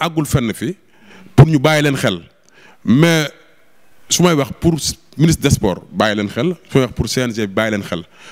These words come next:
parce que dégg naa ministre des sports génne na benn quarante-sept millions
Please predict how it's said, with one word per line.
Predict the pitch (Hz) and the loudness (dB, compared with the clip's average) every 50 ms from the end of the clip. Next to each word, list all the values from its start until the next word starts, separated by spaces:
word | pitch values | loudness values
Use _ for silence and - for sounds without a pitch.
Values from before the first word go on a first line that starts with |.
| - - | 0 0
parce | - 110 - 123 | 2 2 2 2
que | 107 120 | 0 0
dégg | 113 113 135 127 131 123 | 0 0 0 2 2 0
naa | 120 113 | 0 0
ministre | 113 117 117 98 101 | -2 -4 -4 -4 -4
des | 110 110 | -4 -4
sports | 82 76 104 101 117 214 - _ _ - - - - _ - - 107 107 | -4 -2 -2 -2 -2 -2 -8 _ _ -20 -20 -20 -20 _ -16 -16 -6 2
génne | 107 151 147 143 | 2 4 4 4
na | 131 123 107 | 2 2 0
benn | 104 113 113 113 110 104 - - - | 0 0 0 0 -2 -2 -4 -6 -4
quarante-sept | 131 139 151 156 139 - 151 127 123 | -2 0 0 2 2 0 -2 -2 -2
millions | 123 117 104 92 104 156 | -2 0 0 -2 -4 -4